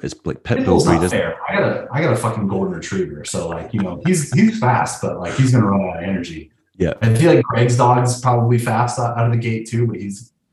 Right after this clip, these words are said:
Speaker 2: we've got a, we've got, like, we don't have, like, drag racing dogs. Like, Randy's got the drag racer, you know?
Speaker 1: Yep, he's, he's got the American muscle.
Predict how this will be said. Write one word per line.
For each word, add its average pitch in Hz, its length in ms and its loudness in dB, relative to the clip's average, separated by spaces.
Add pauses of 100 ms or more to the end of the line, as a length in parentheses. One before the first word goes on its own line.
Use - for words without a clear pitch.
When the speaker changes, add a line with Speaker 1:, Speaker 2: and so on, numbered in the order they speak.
(120)
Speaker 2:
we've 143 220 -2
got 127 220 -2
a, 95 480 -6 (1000)
we've 127 260 -4
got, 117 240 -6
like, - 320 -10
we 131 60 -4
don't 139 160 -4
have, 127 100 -6
like, 110 140 -4
drag 95 320 -6
racing 85 340 -12
dogs. - 640 -18
Like, - 280 -18 (160)
Randy's 117 340 -2
got - 140 -6
the - 80 -12
drag - 280 -12
racer, - 440 -16 (100)
you - 100 -12
know? 87 100 -6
Speaker 1:
Yep, - 100 -10
he's, 95 220 -4
he's 92 200 -6
got - 140 -2
the 87 80 0
American 90 440 0
muscle. 78 460 -6